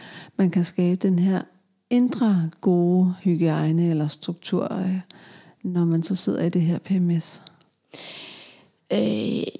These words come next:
Speaker 2: jeg vil sige, at man skal nok nærmest, øh, igen, øh, forebygge eller, øh, gøre klar til næste angreb, når der er fredstid.
Speaker 1: Ja.
Speaker 2: Øh, forstået på den måde, at, øh, at når jeg er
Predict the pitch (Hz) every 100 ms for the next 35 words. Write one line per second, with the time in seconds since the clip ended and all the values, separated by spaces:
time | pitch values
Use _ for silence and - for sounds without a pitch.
0 | - - - 202 196 185 185 - 220 240
1 | - 196 - 190 185 - 180 190 - 185
2 | 180 196 185 - - - - 202 208 -
3 | - - - - - - - 190 190 202
4 | 214 208 - 208 202 - - 190 202 202
5 | 190 185 180 - _ 180 175 175 175 190
6 | 185 180 - - - - _ 185 180 180
7 | - 214 - 208 - 202 185 202 208 -
8 | - 175 202 190 - - 208 185 185 -
9 | 185 - 175 180 - 208 - - 220 214
10 | 226 - - - _ 214 196 196 - 202
11 | - - 233 214 196 196 - 185 185 202
12 | - 196 190 - 190 - - - - -
13 | 190 180 196 190 190 196 190 185 190 208
14 | -